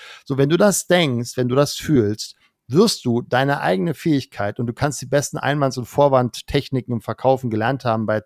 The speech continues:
tausend von Seminaren für tausende von Euro, wenn dein Unbewusstes gegen dich arbeitet, denk an die Metapher der Rolltreppe, du rollst rückwärts.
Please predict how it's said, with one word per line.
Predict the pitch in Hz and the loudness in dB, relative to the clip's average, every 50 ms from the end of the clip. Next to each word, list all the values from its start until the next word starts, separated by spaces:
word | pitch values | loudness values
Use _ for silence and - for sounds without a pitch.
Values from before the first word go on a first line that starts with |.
| _ | _
tausend | - - 156 156 143 139 131 - | -4 0 0 2 2 2 -2 0
von | - 123 120 | 0 -2 0
Seminaren | 110 117 117 117 123 131 123 110 98 98 101 | 0 -2 -2 -2 -2 0 -2 -2 -2 -4 -8
für | - 104 - | -12 -14 -8
tausende | - 120 135 143 135 139 110 | -4 -2 -2 0 -2 -2 -2
von | 123 131 | -2 0
Euro, | 135 131 131 131 117 104 104 120 127 - _ _ - - - - - - _ _ | 2 2 2 2 0 0 0 0 0 -2 _ _ -20 -20 -20 -20 -20 -20 _ _
wenn | - 104 104 139 165 180 175 | -8 0 2 2 2 4 4
dein | 151 143 131 | 4 4 2
Unbewusstes | 147 196 196 190 202 202 185 156 135 139 139 127 - - 123 120 - - | 2 4 4 4 6 4 2 2 2 2 0 0 0 -2 -4 -4 -6 -6
gegen | - 151 160 160 151 143 | -4 -4 -2 -2 -2 -4
dich | 131 123 - 120 | -4 -4 -2 0
arbeitet, | 120 127 123 117 107 98 98 92 - | 2 2 2 2 0 -4 -4 -4 -4
denk | 123 139 143 | -2 -2 -2
an | - 151 151 | -2 -2 0
die | 147 | 0
Metapher | 139 135 - - 135 123 - 131 | 0 -2 0 0 -2 0 2 2
der | 127 | 2
Rolltreppe, | 113 110 120 127 - - - 101 90 - 95 98 120 135 _ _ _ _ _ _ _ _ _ _ | 4 4 4 4 2 0 -4 -8 -6 -4 -4 -4 -4 -4 _ _ _ _ _ _ _ _ _ _
du | - 170 196 208 208 196 - _ _ - | 0 0 2 2 0 -4 -6 _ _ 0
rollst | 110 120 135 147 - - - - _ | 4 4 4 4 2 -4 -16 -6 _
rückwärts. | - 175 202 - 220 160 117 95 - - - - | 4 4 4 4 2 0 0 -2 -4 -8 -12 -12